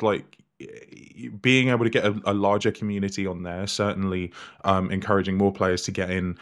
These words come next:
without the, um, obviously the, the entry, uh, the, the barrier for entry in terms of the upfront cost. Um, I actually ended up getting the,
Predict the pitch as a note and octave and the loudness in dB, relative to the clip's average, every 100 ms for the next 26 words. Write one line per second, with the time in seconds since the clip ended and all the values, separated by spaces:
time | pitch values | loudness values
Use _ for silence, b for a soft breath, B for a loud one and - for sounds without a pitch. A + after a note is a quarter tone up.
0 | B B G2 G2 F#2+ F2+ - G2 F#2 F#2 | B B 0 4 4 2 0 0 2 0
1 | F2+ F2+ F2 - G2 F#2+ F#2+ G2 F#2 - | 0 0 -4 -2 2 2 0 -2 -4 -2
2 | F#2 F#2 - F#2 F#2 - _ _ - F#2 | 0 0 -2 -4 -4 -10 _ _ -2 2
3 | F2+ F2 F2 E2+ - F#2+ F#2+ F2 G2 G2 | 2 2 0 -2 -2 0 0 2 2 4
4 | G2 F#2 F2 F#2+ F#2 - F#2 F2 - F2+ | 6 6 6 4 2 0 -2 -2 -6 -6
5 | F2+ E2+ F2+ - F#2 E2 F2 G2 - - | -6 -6 -6 -4 -8 -4 -4 -4 -8 0
6 | F#2+ G2 F#2+ F#2 F#2 B B B A2+ A#2 | 4 6 4 2 -2 B B B 4 6
7 | A#2+ A#2 A2+ A2 G2+ - b b _ _ | 6 6 4 0 -2 -8 b b _ _
8 | - C#3+ C3 G#2 G2+ G2+ - G2+ F#2+ F#2+ | 2 4 4 4 4 4 4 2 2 0